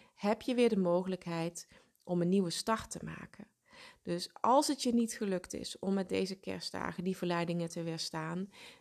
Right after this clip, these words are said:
ehm, geef jezelf, maak het, maak het niet te zwaar voor jezelf. Wees niet te streng voor jezelf. Ik hoop dat je ervan genoten hebt. En, eh, ik kan alleen maar, eh, hopen dat je, eh, in de toekomst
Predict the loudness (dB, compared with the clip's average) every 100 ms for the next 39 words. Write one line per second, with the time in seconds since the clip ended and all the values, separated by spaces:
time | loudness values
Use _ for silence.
0 | _ _ -10 -6 -6 -6 -10 _ _ _
1 | _ _ -20 0 4 4 2 2 4 4
2 | 2 -2 4 4 4 0 0 -2 0 0
3 | 0 0 2 2 2 -2 -4 -4 -4 -4
4 | 0 4 4 4 0 0 -2 0 0 0
5 | -6 -8 -8 -10 -10 -12 -18 -18 -18 -20
6 | _ -6 6 8 8 6 2 0 -2 -2
7 | -2 0 0 0 -2 -4 -4 -4 -10 -16
8 | -20 -20 _ -6 -4 -4 -4 -6 -6 -6
9 | -4 -2 0 2 2 2 -2 -4 -2 0
10 | 0 0 0 0 -2 -4 -4 -4 -8 -12
11 | -14 -12 -12 -2 -2 0 2 2 4 2
12 | 2 -6